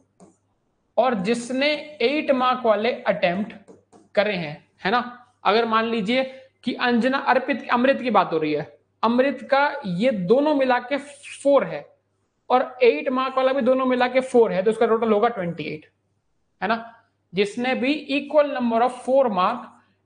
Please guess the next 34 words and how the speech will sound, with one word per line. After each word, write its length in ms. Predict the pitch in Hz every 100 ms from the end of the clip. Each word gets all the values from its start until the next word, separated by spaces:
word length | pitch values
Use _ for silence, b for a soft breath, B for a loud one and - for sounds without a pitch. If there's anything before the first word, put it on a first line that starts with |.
| _
and 280 | 233 285 294 -
eight 160 | 247 254
mark 220 | 240 240 240
questions 400 | 214 208 262 254 - 240
attempt 440 | 214 269 269 233 226
करे 160 | 175
हैं, 260 | 156 151 - _ _ _ _
incorrect 560 | 269 269 269 277 302 - -
plus 260 | 254 277
correct 320 | - 226 240 202
मिला 260 | 175 180 180
के 100 | 165 - _
attempt 320 | 202 226 254 220
की 80 |
बात 200 | 185 165
हो 80 | 170
रही 120 | 165
है, 140 | 208 233 B B _ -
उसका 180 | - 254
total 280 | 247 254
कितना 220 | 254 247 247
होगा? 260 | 240 247 254 - _ _ _ _
उसका 240 | 214 - 233
total 300 | 240 247 240
कितना 240 | 233 233
होगा? 240 | 226 220 254 254 - _ _ _ -
ट्वेंटी 280 | 190 190 247 214
एट, 240 | 160 151
right? 320 | 143 196 - _ _ _ _ _ _
उसका 220 | 220 -
total 280 | 214 220 233
कितना 220 | 214 220
होगा? 240 | 214 214 226
ट्वेंटी 440 | 220 180 180 175